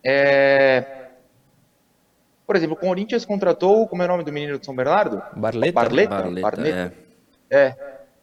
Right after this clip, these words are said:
Speaker 1: Pode ajudar, só que olha o contexto. Ele chega num Corinthians que, por mais que acaba, que acabou tendo sido eliminado, ele não vai ser titular, provavelmente, pelo menos não de, na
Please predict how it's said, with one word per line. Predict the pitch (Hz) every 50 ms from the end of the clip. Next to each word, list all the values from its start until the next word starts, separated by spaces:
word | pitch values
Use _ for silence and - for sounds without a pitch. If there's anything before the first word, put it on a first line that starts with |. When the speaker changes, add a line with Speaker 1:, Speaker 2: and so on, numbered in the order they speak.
| _ _ _ _ _ -
Speaker 1:
Pode | 330 370 339 359
ajudar, | 330 226 214 170 127 131 117 104 98 92 - - - -
só | - - 262
que | 262 311
olha | 311 330
o | 330
contexto. | 320 269 240 202 - 160 139 120 - - - 107 104 - - _ _ _ _ _ _ _ _ _ -
Ele | - 202 220
chega | - 262 262 277 262
num | 240 240 233
Corinthians | 220 190 185 190 190 185 170 151 -
que, | - 160 -
por | - 151 147
mais | 147 147 151 147 -
que | 143
acaba, | - - 131 123 127 123 117 107 104 - - - - - _ _
que | - - -
acabou | 120 - 120 117 120 117
tendo | 123 123 120 117
sido | - 120 120
eliminado, | 120 117 113 113 110 110 123 147 160 151 - 196 202 - - - - - _ _ _ _ _ _ _ _ _ _ _ _ _ _ _ _ _ _ _ _ _ _ _ _ _ -
ele | 311 302
não | 262 202
vai | 165 156
ser | 160 - 143
titular, | 120 - - 180 180 160 139 143 151 151 147 -
provavelmente, | 110 120 120 117 123 120 117 117 117 117
pelo | - 104
menos | 107 113 110 -
não | 104 107 113
de, | 107 110 98 95 - _ _ _ _ _ _ _
na | 104 101